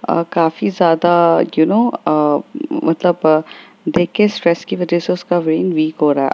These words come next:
आगे उसे कुछ problems नहीं है, but उसकी नसें बहुत weak हो रही है stress की वजह से। तो क्या करना है? तो कहती है कि "डैड,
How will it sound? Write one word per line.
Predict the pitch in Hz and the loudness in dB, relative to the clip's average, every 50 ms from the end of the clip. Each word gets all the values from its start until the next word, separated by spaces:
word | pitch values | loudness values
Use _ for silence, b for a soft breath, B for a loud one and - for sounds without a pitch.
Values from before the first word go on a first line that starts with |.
| - | -2
आगे | - 147 151 147 - - 185 | -2 -2 -2 -4 -2 -2 -2
उसे | 185 - - - 180 | -2 -2 -6 -8 -6
कुछ | - 185 180 - | -6 -8 -8 -8
problems | - - - 156 151 - 170 170 180 170 - - | -10 -6 -6 -6 -4 -2 -2 -2 -2 -4 -2 -2
नहीं | 156 151 147 147 | 0 0 0 0
है, | 147 147 B B B B B B B _ - | -2 -2 B B B B B B B _ -4
but | 165 165 - | -4 -2 -2
उसकी | 175 - - - 185 | -4 -4 -2 0 2
नसें | 175 160 147 151 - - 180 - - | 2 4 2 0 -2 -4 -4 -2 -2
बहुत | 165 165 160 - - | -2 -2 -2 -4 -6
weak | 165 165 185 - | -6 -6 -8 -2
हो | - 170 156 | 2 2 2
रही | 151 151 147 | 2 2 2
है | 151 | 0
stress | 151 - - 160 156 151 - | 0 0 -4 -4 -4 -4 -6
की | - - 156 | -10 -8 -4
वजह | 151 147 143 143 147 | -4 -4 -2 -4 -6
से। | 143 - - - 151 151 B B B B B B B B B B B B - - _ _ - | -6 -6 -6 -6 -6 -6 B B B B B B B B B B B B -20 -20 _ _ -4
तो | 147 143 143 143 143 - - - - 156 156 160 196 - _ _ _ _ _ _ _ _ _ _ _ _ _ _ - - - | -4 -2 -2 -4 -4 -4 -6 -6 -8 -10 -12 -14 -20 -20 _ _ _ _ _ _ _ _ _ _ _ _ _ _ -20 -8 -4
क्या | 165 160 160 | -2 0 0
करना | 160 - - 143 143 143 139 | 0 -2 -4 -4 -2 -2 -4
है? | 139 143 - - | -4 -6 -6 -6
तो | 180 180 | -6 -6
कहती | 175 - 185 175 170 - - | -4 -2 -4 -4 -4 -4 -4
है | 180 180 | -4 -4
कि | 175 - - 185 180 180 180 180 B B B B B B B B B _ _ _ - | -4 -6 -6 -4 -4 -4 -6 -8 B B B B B B B B B _ _ _ 0
"डैड, | 196 196 196 208 208 | 2 2 4 2 0